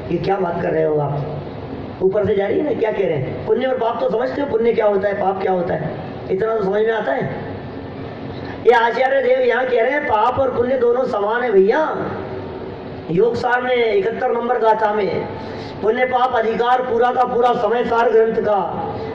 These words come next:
पुण्य पाप एकत्व दार नाटक समय सार का", ये प्रवचन सार सतहत्तर नंबर गाथा। गाथाएं भरी पड़ी हैं, परमात्मा प्रकाश उठा करके देखो, योग सार उठा करके देखो, जिसमें पुण्य और पाप दोनों को समान कह करके पुकारा गया है।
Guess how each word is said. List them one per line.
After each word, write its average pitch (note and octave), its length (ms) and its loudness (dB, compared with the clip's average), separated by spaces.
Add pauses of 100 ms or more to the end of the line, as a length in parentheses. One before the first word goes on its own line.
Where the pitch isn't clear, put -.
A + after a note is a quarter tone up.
पुण्य B3 240 2
पाप B3+ 320 2
एकत्व B3 440 2
दार A#3 240 0
नाटक A3+ 340 0
समय A3+ 260 2
सार A3 260 2
का", G3 420 -2 (320)
ये A#3 100 6
प्रवचन A#3+ 460 2
सार B3+ 280 4
सतहत्तर A#3+ 440 2
नंबर B3 280 2
गाथा। G#3+ 600 2 (420)
गाथाएं A#3 480 2
भरी G3+ 280 4
पड़ी A3+ 320 6
हैं, D4+ 360 2
परमात्मा A#3+ 420 0
प्रकाश A#3+ 300 2
उठा A#3 200 4
करके A#3 280 2
देखो, A3+ 460 6
योग A3 240 6
सार A#3 220 2
उठा A3 200 4
करके A3+ 300 4
देखो, G3+ 540 4 (400)
जिसमें A#3 400 4
पुण्य C4 220 4
और C4 160 4
पाप A#3+ 300 2
दोनों A#3+ 280 4
को B3+ 140 4
समान B3+ 520 2
कह A#3 260 6
करके B3 320 6
पुकारा G#3+ 360 4
गया G3 180 6
है। D#3 400 0